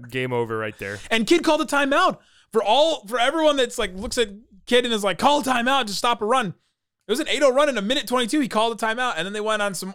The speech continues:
Speaker 2: another run, and they called timeout again. It just, nothing changed.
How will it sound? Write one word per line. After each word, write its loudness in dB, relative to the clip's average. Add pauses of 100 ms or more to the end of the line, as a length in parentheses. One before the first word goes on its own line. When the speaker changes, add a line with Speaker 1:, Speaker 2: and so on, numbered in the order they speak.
Speaker 2:
another 0
run, 0
and -8
they -2
called -2
timeout -2
again. -2
It -8
just, -8 (200)
nothing -4
changed. -4